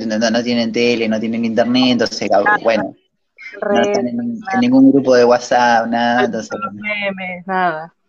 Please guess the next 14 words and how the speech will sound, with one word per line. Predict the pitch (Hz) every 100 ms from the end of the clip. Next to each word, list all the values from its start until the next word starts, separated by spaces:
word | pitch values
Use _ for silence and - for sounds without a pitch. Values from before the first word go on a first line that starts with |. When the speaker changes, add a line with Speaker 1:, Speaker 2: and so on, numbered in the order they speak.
| - -
Speaker 1:
Nada, | 131 131 120 104 98 - -
entonces, | 110 113 - 117 113 -
eh, | 107 101 -
capaz | 117 120
que | 131
estuvieron | 131 120 131
congelados | 120 110 110 117 120 123 -
hasta | 110 - 107
el | 104
momento | 104 110 117 113 113
de, | 107 101 101 92 - - - -
de | 104 107
escuchar. | 104 113 - 151 - - - 190 135 - _ _ -
Speaker 2:
Claro. | 185 170